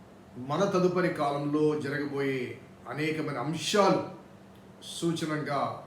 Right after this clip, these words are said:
మనకు అందించబడ్డాయి. వాటి నేపథ్యంలో మన జీవితాన్ని వాక్య వెలుగులో సరిపోల్చుకుంటూ, సవరించుకుంటూ ముందుకు సాగడం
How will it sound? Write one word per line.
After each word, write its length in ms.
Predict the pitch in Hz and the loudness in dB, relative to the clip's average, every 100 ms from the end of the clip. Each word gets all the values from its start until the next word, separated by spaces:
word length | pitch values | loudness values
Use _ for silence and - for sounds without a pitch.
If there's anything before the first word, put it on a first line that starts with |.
| - | -12
మనకు 340 | 127 123 127 120 | -10 -10 -6 -6
అందించబడ్డాయి. 680 | 127 123 127 123 117 120 - - - - - - - - | -6 -8 -8 -8 -6 -8 -10 -16 -20 -20 -20 -20 -20 -12
వాటి 220 | 113 113 | -10 -8
నేపథ్యంలో 800 | 127 156 170 165 185 180 196 196 - - - - - - - | -6 0 0 0 2 2 2 -2 -8 -18 -20 -20 -20 -20 -12
మన 180 | 131 127 | -10 -8
జీవితాన్ని 680 | 117 175 175 170 156 170 165 | 0 2 2 2 0 2 0
వాక్య 380 | - 156 - 170 | 0 -4 -2 -2
వెలుగులో 500 | 156 151 151 156 151 | 0 0 0 0 0
సరిపోల్చుకుంటూ, 960 | 127 131 123 170 165 - 147 165 165 | -2 -6 -2 -2 -2 -4 -4 -2 -2
సవరించుకుంటూ 800 | 151 127 135 147 147 - 139 139 | -2 -4 -2 -2 -2 -6 -10 -6
ముందుకు 460 | 143 131 131 135 135 | -6 -6 -8 -6 -6
సాగడం 520 | 135 143 170 156 | -2 0 0 0